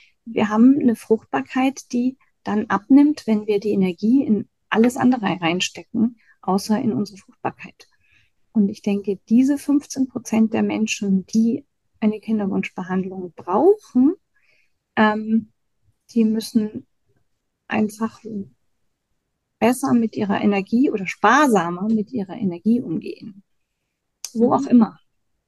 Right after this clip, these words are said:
Speaker 2: Ja, ja.
Speaker 1: Glaube ich, ganz wichtig.
Speaker 2: Ja. Und da möchte ich vielleicht auch noch mal ganz kurz so die Brücke schlagen, dass es nicht darum geht zu sagen, man ist selber dran schuld, weil man die
Speaker 1: Nein.
Speaker 2: Energie irgendwo anders,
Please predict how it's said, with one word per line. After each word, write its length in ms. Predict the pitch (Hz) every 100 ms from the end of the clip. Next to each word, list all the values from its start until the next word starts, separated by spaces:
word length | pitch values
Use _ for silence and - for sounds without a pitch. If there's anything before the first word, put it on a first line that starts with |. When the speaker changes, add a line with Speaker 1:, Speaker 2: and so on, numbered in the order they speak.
| -
Speaker 2:
Ja, 300 | 240 220 220 _ _ _
ja. 120 | 233
Speaker 1:
Glaube 140 | 220 220
ich, 80 | -
ganz 240 | - -
wichtig. 320 | 190 - - - _ _ -
Speaker 2:
Ja. 380 | 240 220 226 - - - _ -
Und 360 | 240 233 233 233
da 160 | 233
möchte 240 | 240 247 233
ich 80 |
vielleicht 200 | 226 220
auch 100 | 226
noch 120 | 220 220
mal 120 | 220
ganz 260 | 220 226
kurz 460 | - 233 226 - -
so 140 | 202 208
die 140 | 214
Brücke 320 | - 240 233
schlagen, 400 | 226 220 214 214
dass 180 | 214 214
es 240 | 202 - - -
nicht 300 | 240 262 254
darum 320 | 226 226 202
geht 300 | 214 208 208
zu 100 | 196
sagen, 560 | 208 202 196 190 190 _ _ -
man 160 | 208 196
ist 140 | 190
selber 300 | 208 202 208
dran 260 | - 185 180
schuld, 580 | - 208 208 269 320
weil 140 | 214 202
man 220 | 196 190
die 80 | 196
Speaker 1:
Nein. 140 | 202
Speaker 2:
Energie 360 | 190 - 233 247
irgendwo 380 | 220 196 185 -
anders, 500 | 196 247 285 285